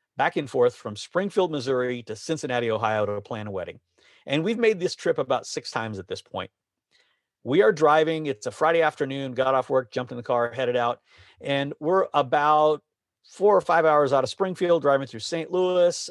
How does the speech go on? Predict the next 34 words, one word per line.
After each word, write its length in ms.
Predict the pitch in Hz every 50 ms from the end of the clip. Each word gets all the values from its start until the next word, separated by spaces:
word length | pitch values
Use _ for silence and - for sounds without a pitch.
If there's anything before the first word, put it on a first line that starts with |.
| - 151
And 240 | 131 127 123 123
I'm 180 | 123 143 147 139
driving, 680 | 127 165 175 175 180 180 175 170 165 165 165 156 139 120
drinking 280 | - 156 156 151 135
coffee. 500 | - - 170 165 165 165 - - 156 156 147
Kelsey's 420 | - 160 151 147 - 143 120 117
napping. 480 | 143 160 165 160 - - 160 160 151 156
And 80 | 202
I'm 100 | 277 262
a 60 | 170
happy 240 | 143 143 139 - 113
man 260 | 104 110 101 92 - _ -
because 280 | 123 - - 135 123 -
I 240 | 156 185 202 202 170 - - _
am 100 | - 160
about 300 | 165 147 156 160 160 -
to 80 | 151 135
marry 340 | 131 139 139 139 143 143
out 160 | 131 127 131 123
of 80 | 120
my 140 | 117 113 110
species. 640 | - - - - 107 104 - - 87 - - - - _
And 100 | 139 127
so 140 | - 151 135
life 320 | 143 180 226 247 240 - 147
is 220 | 143 143 117 104
good. 460 | 101 95 104 127 120 95 82 85 - _ _ _ _ _ - - - - - - _ -
And 320 | 151 165 175 170 170 165 -
as 260 | 165 208 254 285 262
I'm 160 | 277 254 240 202
driving, 500 | 147 147 170 156 160 170 165 170 180 170
as 80 | 156
Kelsey's 480 | - - 175 185 185 - 190 170 139 123
dozing, 760 | 113 110 156 151 160 170 165 151 170 170 165 165 165 170 -